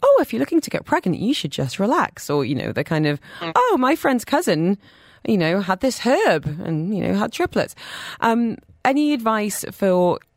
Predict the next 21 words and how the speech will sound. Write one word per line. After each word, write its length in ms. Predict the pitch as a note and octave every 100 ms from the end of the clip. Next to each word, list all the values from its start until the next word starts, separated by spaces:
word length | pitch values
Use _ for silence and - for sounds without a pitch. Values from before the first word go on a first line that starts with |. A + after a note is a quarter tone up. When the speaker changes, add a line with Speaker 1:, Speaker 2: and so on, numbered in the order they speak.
| -
Speaker 1:
shutting 500 | - A3 A3 F#3+ F3+
down 520 | F3 D#3 D3+ D3 D3 - _ _ _
perhaps 520 | G3 F#3 - - - -
and 160 | C#4+ B3+
often 640 | G3+ - A#3+ B3+ C#4 C4+ _ B3 _ -
well-meaning 960 | G3 G#3+ A3 G3+ G3+ G3+ E3 C#3+ G#3+ A#3+ - - - - - -
advice 540 | F3+ D#3+ D3 D3+ - -
when, 640 | - F#3 F3 E3 D#3+ F3 -
quite 220 | F#3 -
frankly, 520 | F3 D#3+ - C#3+ C#3 C3+ -
it's 140 | D#3
the 60 | D#3
last 200 | D3 -
thing 140 | D3
you 100 | C#3+
want 140 | C#3 C#3
to 80 | D3+
hear? 340 | C#3+ C3+ C3 - _ _ _ _ - - - - - _ _ _ _ - - -
Speaker 2:
I 160 | G#3 D4
like 340 | E4 D#4 - -
to 600 | B3 A3 G#3 G#3 G#3